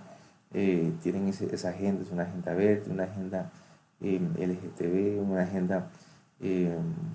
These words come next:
que, que, que, que incentiva toda esa, to-,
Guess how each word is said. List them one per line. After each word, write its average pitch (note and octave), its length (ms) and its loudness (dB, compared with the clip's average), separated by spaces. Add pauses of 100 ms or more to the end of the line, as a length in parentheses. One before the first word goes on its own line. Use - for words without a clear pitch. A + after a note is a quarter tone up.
(1200)
que, F#2 320 -4 (640)
que, G2 200 -2
que, A2 180 -2
que A2 100 0
incentiva G#2+ 520 2
toda A2 160 4
esa, A2+ 200 -2 (260)
to-, - 140 -4